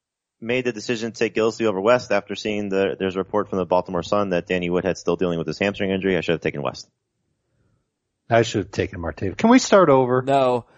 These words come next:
Speaker 3: Uh,
Speaker 2: Uh-huh.
Speaker 3: Kyle Rudolph, Terrence West was the next pick. And then
Speaker 1: Yeah,
Speaker 3: Kyle
Speaker 1: I, I have
Speaker 3: Rudolph.
Speaker 1: West and, and Gillislee back to back. Um, I, I should have taken West over Gillislee.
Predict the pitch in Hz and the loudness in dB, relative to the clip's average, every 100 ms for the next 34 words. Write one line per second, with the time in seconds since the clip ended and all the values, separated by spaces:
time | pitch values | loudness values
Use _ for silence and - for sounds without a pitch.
0 | _ _ - 139 139 135 143 127 180 196 | _ _ -4 0 0 0 0 2 6 8
1 | 196 - 175 156 151 175 - 196 208 190 | 8 6 6 6 4 2 2 2 2 2
2 | 170 170 - 156 147 143 143 - 131 110 | 2 2 -2 -4 -2 -2 -4 -2 -2 -2
3 | - _ _ _ _ _ _ - 135 139 | -8 _ _ _ _ _ _ -6 -2 2
4 | 139 - - - 165 160 175 - 156 156 | 0 0 -2 4 4 6 4 2 2 2
5 | - 147 131 - 113 113 117 110 110 98 | 0 -6 -6 -6 -6 -2 -2 -2 -4 -2
6 | 98 - 90 95 - _ - 90 90 87 | -2 0 0 0 -2 _ -8 -2 -2 -4
7 | 82 _ _ _ - - _ _ _ _ | -8 _ _ _ -16 -16 _ _ _ _
8 | _ _ - 85 - 82 92 85 87 82 | _ _ -10 -8 -6 -6 -6 -6 -8 -6
9 | 80 71 76 71 65 - | -6 -6 -8 -8 -10 -10